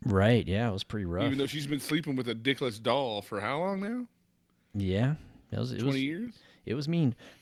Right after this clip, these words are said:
Speaker 1: And I
Speaker 2: Um,
Speaker 1: thought, you know, when she stabbed him, I thought, you know, it wasn't quite this, the scream that the chicks were doing, but I, I thought that his, um, reaction was pretty solid, too.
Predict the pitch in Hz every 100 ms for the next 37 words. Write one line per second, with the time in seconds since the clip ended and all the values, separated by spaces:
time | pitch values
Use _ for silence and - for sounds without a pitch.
0 | _ _ _ _ _ _ _ _ _ _
1 | _ _ _ - 123 139 175 185 143 143
2 | 143 - - 127 135 156 120 139 127 95
3 | - 110 101 113 110 107 - 113 - 110
4 | 101 - 113 104 - - 107 101 92 98
5 | 90 135 - 92 82 90 90 95 107 110
6 | - 107 92 117 101 87 87 82 87 92
7 | 90 - 90 - 101 90 - 82 76 -
8 | 87